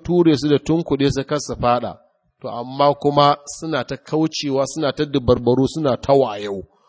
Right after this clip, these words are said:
su sai sun faɗa. To, sai annabi sai ya ce, "Fayaktahimna fiha," suna rinjayen shi yana kore su, suna ta afkawa cikin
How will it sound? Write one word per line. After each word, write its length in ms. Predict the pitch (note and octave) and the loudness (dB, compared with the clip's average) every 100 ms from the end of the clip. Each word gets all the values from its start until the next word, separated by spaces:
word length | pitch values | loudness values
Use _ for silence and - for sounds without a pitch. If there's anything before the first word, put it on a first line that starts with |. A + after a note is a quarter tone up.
| _ | _
su 120 | - B2 | -12 -4
sai 120 | B2+ | -2
sun 200 | B2+ B2+ | 0 0
faɗa. 340 | B2+ B2+ A2+ F#2 _ _ _ _ _ _ _ _ _ _ _ _ _ _ | 0 0 -4 -16 _ _ _ _ _ _ _ _ _ _ _ _ _ _
To, 60 | G2+ | -16
sai 180 | - A#2+ | -8 -4
annabi 360 | A2 A2 A2+ G2 | -4 -4 -6 -6
sai 200 | - B2 B2 | -4 0 0
ya 60 | |
ce, 340 | A#2+ - A#2+ A#2 _ _ _ _ _ _ _ - | 0 0 0 0 _ _ _ _ _ _ _ -12
"Fayaktahimna 1120 | A2+ A2+ C3+ - - B2+ A#2 C3 E3 E3 C#3+ | -8 -4 -4 -6 -14 -10 -6 -4 -2 -2 -2
fiha," 500 | - A2+ G#2+ G#2+ G2+ - _ _ _ _ | -4 -6 -6 -4 -6 -8 _ _ _ _
suna 440 | - D#3 D#3+ D3 | -10 -2 2 4
rinjayen 680 | C3 B2+ A#2+ D3 E3 E3+ D3 | 2 -2 2 6 8 8 6
shi 160 | - D3 | 4 2
yana 220 | D#3 C3+ | 4 4
kore 420 | - E3 E3+ D3+ | 2 4 6 6
su, 380 | B2 E3 E3+ E3+ - | 4 4 4 4 0
suna 300 | - E3 C#3 | -2 0 0
ta 120 | - | 0
afkawa 520 | C#3+ C3 - A2+ G#2 G2 | 0 0 2 4 4 2
cikin 240 | - G#2+ | -2 -4